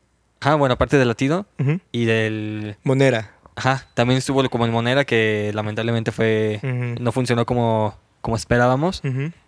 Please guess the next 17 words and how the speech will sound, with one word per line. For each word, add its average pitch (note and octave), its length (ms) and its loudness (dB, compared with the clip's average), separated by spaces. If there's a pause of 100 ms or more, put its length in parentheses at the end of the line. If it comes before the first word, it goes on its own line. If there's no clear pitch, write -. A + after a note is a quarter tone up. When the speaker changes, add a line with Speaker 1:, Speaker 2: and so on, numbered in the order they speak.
(140)
Speaker 1:
Pero A#2+ 140 4
que B2 100 -4
sin, A#2+ 320 -2
y, A#2+ 260 -6 (120)
bueno, C3+ 180 0
ya - 80 2
están C#3 160 0
empezando B2 340 0
como A2+ 160 -2
a G#2+ 60 0
formar A2 320 -2
algo A2 340 -2 (420)
un A2+ 60 -10
poquito A2+ 280 -2
más A#2 100 2
grande. G#2+ 300 -2 (100)
Speaker 2:
Ujú. B2 340 0